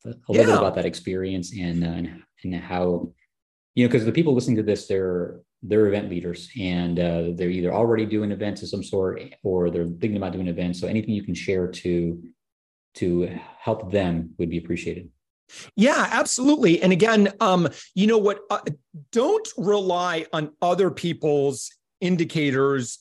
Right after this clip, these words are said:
Speaker 2: of success as being success for you. So for example, a great analogy again would be a podcast.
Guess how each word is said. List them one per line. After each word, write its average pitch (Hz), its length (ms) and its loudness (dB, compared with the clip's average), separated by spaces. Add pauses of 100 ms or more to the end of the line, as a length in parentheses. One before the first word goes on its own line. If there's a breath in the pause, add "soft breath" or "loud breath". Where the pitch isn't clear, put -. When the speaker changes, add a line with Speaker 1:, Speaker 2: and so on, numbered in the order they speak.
Speaker 2:
of 147 160 0
success 143 840 -6
as 160 220 2
being 185 300 4
success - 960 -4
for 151 200 2
you. 131 480 4 (260 loud breath)
So 208 200 4
for 233 140 2
example, 196 460 2
a 151 60 2
great 175 340 0
analogy 160 540 -2
again 190 260 0
would 156 140 -2
be 160 80 -2
a 160 60 -2
podcast. 170 720 -6